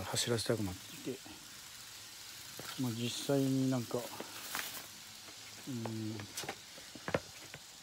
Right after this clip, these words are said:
まあ、こんなのも買ってたり、まあ、二千十九年の八月くらいに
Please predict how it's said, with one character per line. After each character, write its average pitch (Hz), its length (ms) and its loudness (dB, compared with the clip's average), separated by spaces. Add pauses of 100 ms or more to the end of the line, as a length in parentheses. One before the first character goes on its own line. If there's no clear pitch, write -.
(580)
ま 135 140 4
あ、 - 20 -6
こ 131 100 6
ん 131 100 10
な 131 100 8
の 117 80 8
も 104 320 2 (2000)
買 - 180 4
っ - 20 -8 (200)
て 131 80 10
た 135 200 12
り、 117 280 10 (1400)
ま 139 80 8
あ、 131 60 6
二 143 180 12
千 196 300 10
十 156 200 10
九 175 200 10
年 151 180 12
の 131 80 12
八 131 300 10
月 151 260 10
く 156 180 8
ら 143 120 12
い 127 60 12
に 113 260 8